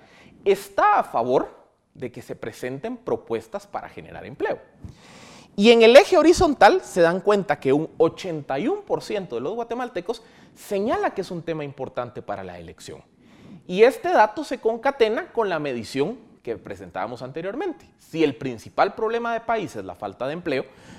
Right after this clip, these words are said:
vemos cómo la relación de estar a favor del tema y la importancia que el ciudadano le da de cara a la elección es bastante alta. Pero ocurre u-, algo similar con el segundo tema,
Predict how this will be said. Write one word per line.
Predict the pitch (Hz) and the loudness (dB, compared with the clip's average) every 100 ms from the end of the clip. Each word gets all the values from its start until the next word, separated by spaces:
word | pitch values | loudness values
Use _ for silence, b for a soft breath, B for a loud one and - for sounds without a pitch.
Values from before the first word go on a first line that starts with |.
| B | B
vemos | 135 180 220 220 | 4 6 6 4
cómo | - 202 170 254 - | 8 8 6 -2 -2
la | 127 120 | 0 2
relación | 131 117 101 - 139 87 - b _ | 2 0 -2 0 -2 -2 -16 b _
de | 90 | -16
estar | 95 - 156 | -14 0 2
a | 208 | 4
favor | 202 185 190 170 | 2 2 2 0
del | 165 160 | -4 -4
tema | 170 104 78 _ _ | -4 -4 -10 _ _
y | 117 | -12
la | 104 95 | -10 -10
importancia | 101 95 98 - 185 139 101 | -12 -10 -6 -2 -2 -2 -12
que | 85 | -16
el | - | -14
ciudadano | 92 101 156 | -12 -10 -10
le | 165 | -4
da | 120 90 - _ - | -2 -4 -8 _ -20
de | 82 | -8
cara | 113 135 | -4 -2
a | |
la | 151 | -4
elección | 147 - 131 190 | -6 -8 -10 -10
es | - - | -18 -20
bastante | - - 67 - - | -20 -20 -20 -18 -16
alta. | - _ - _ _ _ b b b b b b | -16 _ -20 _ _ _ b b b b b b
Pero | 196 202 | 4 6
ocurre | 202 240 294 285 | 6 2 2 2
u-, | 269 - - | 2 -2 0
algo | 185 214 | 2 0
similar | 226 247 269 233 359 - | -4 -4 2 2 2 -4
con | 170 | -6
el | 120 | -4
segundo | 117 113 147 190 | -4 -4 -4 -2
tema, | - 415 277 | 0 -2 -2